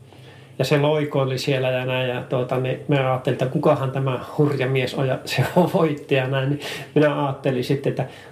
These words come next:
voi vitsi, olisipa mukava joskus meikäläisenkin päästä urheilemaan, niin kuin, isompiin piireihin. Ja sitten Pohjois-Pohjanmaan piiri järjesti näitä leirejä, tämmösiä, niin kuin, urheiluleirejä,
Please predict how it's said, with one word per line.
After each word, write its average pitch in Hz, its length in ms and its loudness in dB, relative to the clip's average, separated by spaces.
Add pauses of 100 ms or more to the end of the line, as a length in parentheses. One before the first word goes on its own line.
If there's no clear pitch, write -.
(200)
voi 151 240 4
vitsi, 165 280 2
olisipa 160 220 2
mukava 151 560 2
joskus 139 300 0
meikäläisenkin 135 640 0
päästä - 300 -4
urheilemaan, 131 720 0
niin 123 80 -4
kuin, 151 160 -2
isompiin 131 440 2
piireihin. 147 720 2 (360)
Ja 135 80 2
sitten 151 280 2
Pohjois-Pohjanmaan 139 800 2
piiri 135 320 2
järjesti 135 420 0
näitä 135 320 0 (1120)
leirejä, 135 580 2 (220)
tämmösiä, 127 500 -2 (1120)
niin 170 140 4
kuin, - 160 -4
urheiluleirejä, 139 920 0